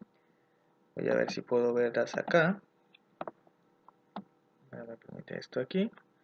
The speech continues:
Entonces, las variables, que ya esto tiene un sentido ecológico, esto ya en el curso lo, lo, o sea, lo, las, los profesores, las profesoras lo analizaron. Eh, entonces, se-, seleccionamos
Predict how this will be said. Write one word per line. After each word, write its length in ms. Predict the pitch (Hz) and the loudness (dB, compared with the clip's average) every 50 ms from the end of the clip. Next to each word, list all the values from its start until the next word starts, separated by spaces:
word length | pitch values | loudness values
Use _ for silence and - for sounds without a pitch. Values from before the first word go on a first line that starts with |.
| _ _ _ _ _ _ _ _ _ _ _ _ _ _ | _ _ _ _ _ _ _ _ _ _ _ _ _ _
Entonces, 540 | _ - 143 143 139 139 156 160 175 175 - | _ 4 4 4 4 4 2 2 2 0 -4
las 200 | - 131 135 123 | 2 4 6 6
variables, 600 | 123 120 123 131 143 147 135 127 123 131 160 160 | 8 6 8 10 12 12 12 12 10 6 4 4
que 160 | - - 120 | 0 -2 4
ya 120 | 117 117 117 | 6 6 6
esto 180 | 113 - - | 6 4 0
tiene 200 | 98 - 107 107 | -6 -6 -8 -10
un 100 | 107 101 | -10 -10
sentido 400 | - - - - - - 104 104 | -10 -12 -14 -12 -10 -8 -8 -8
ecológico, 960 | 101 - - 107 110 120 127 127 127 123 123 120 113 113 - 113 104 - 110 | -8 -6 -6 2 4 8 10 12 12 12 12 12 10 8 2 -4 -2 0 -2
esto 180 | 104 - - - | -2 0 -2 -2
ya 220 | 101 101 98 98 | 0 0 0 0
en 60 | 98 | 0
el 160 | 98 98 - - | -4 -6 -8 -12
curso 500 | - - - 107 104 98 - - - - | -16 -12 -8 -6 -6 -6 -6 -6 -6 -6
lo, 120 | - - - - - - | -4 -4 -6 -6 -6 -8
lo, 100 | - - | -8 -10
o 140 | - - - _ _ _ _ _ _ _ _ _ _ _ _ - | -10 -12 -14 _ _ _ _ _ _ _ _ _ _ _ _ -20
sea, 200 | - - - 104 | -14 -8 -8 -6
lo, 300 | 98 95 98 98 95 - - | -4 -2 -2 -2 -2 -4 -6
las, 200 | - 98 101 - - _ _ _ - | -6 -6 -6 -6 -10 _ _ _ -14
los 100 | 98 - | -14 -12
profesores, 600 | - - - - - - - 110 107 104 104 104 - - - - - | -10 -10 -10 -8 -8 -4 0 0 2 0 0 -4 -8 -12 -16 -14 -10
las 140 | - - - | -10 -10 -8
profesoras 580 | - 101 - - - - 107 104 101 101 - - | -8 -8 -8 -8 -2 0 0 0 0 -2 -4 -6
lo 120 | - - | -8 -8
analizaron. 720 | - - - - - - - 139 135 127 120 120 123 147 - _ _ _ _ - - - - _ _ _ _ _ _ _ _ _ _ - | -6 -6 -8 -10 -10 2 8 10 12 12 12 10 6 0 -6 _ _ _ _ -20 -20 -20 -20 _ _ _ _ _ _ _ _ _ _ -10
Eh, 480 | - - 110 110 107 104 104 104 101 - | -6 -4 -2 0 0 0 0 -2 -4 -6
entonces, 340 | - - - 107 113 113 - | -6 -6 -4 -4 -4 -6 -2
se-, 220 | - 120 110 - - | 0 2 2 2 0
seleccionamos 840 | - - 113 117 110 - - 117 123 123 120 117 117 123 151 - | 0 2 2 2 2 2 0 2 4 4 4 4 2 0 0 -2